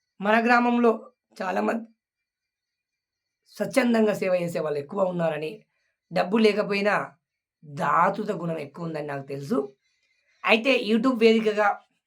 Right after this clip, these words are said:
టింగిర్కర్ నరేష్జీ గారికి ఒక విజ్ఞప్తి, వినతి పత్రం ఇవ్వదలుచుకున్నాను. "ఏంటి, నాకు చెప్పొచ్చు కదా, ఈ వేదిక ద్వారా ఇవ్వాలా?" అని మీరు అడగొచ్చు, మిగతా వాళ్ళు కూడా అడగొచ్చు. అవునండి, కొన్ని విషయాలు కొన్ని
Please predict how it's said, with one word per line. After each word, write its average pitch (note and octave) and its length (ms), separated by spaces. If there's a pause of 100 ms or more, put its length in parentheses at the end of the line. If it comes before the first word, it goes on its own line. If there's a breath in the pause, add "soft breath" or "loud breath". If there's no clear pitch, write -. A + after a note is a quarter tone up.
(640)
టింగిర్కర్ A#3+ 600 (120)
నరేష్జీ G3 400
గారికి F#3+ 560 (580)
ఒక F#3 180 (580)
విజ్ఞప్తి, G#3 640
వినతి F3+ 220
పత్రం F3+ 340
ఇవ్వదలుచుకున్నాను. D#3+ 880 (420)
"ఏంటి, A#3 600
నాకు G3 200
చెప్పొచ్చు G#3+ 420
కదా, G3 320
ఈ F#3 260
వేదిక F#3+ 240
ద్వారా F#3 220
ఇవ్వాలా?" E3+ 580 (360)
అని F3+ 100
మీరు F#3 160
అడగొచ్చు, F3 400
మిగతా F3+ 180
వాళ్ళు F3 100
కూడా E3 80
అడగొచ్చు. C3 380 (360)
అవునండి, F3 500
కొన్ని F#3+ 260
విషయాలు F3+ 640 (840)
కొన్ని A#3 540